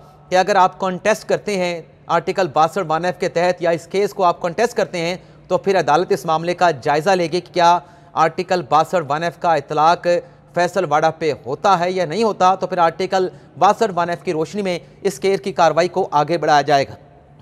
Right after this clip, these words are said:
और अदालत ने यह भी कहा कि अगर इलेक्शन कमीशन के पास अख्तियार नहीं था आर्टिकल बासठ वन एफ़ के इतलाक़ का,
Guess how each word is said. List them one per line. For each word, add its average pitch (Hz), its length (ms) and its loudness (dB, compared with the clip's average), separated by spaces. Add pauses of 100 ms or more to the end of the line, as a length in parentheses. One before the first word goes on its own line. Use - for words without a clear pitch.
(100)
और 147 120 4
अदालत 175 320 4
ने 190 80 -6
यह 220 100 2
भी 262 100 -6
कहा 165 240 0 (400)
कि 214 60 -2
अगर 202 400 2
इलेक्शन 180 320 -2
कमीशन 202 320 -6
के 214 100 0
पास 180 280 2
अख्तियार 170 360 0
नहीं 196 160 -2
था 202 140 4
आर्टिकल 180 420 0
बासठ 160 300 0
वन 170 140 -2
एफ़ 165 100 -8
के 165 100 -2
इतलाक़ 147 340 -2
का, 180 220 4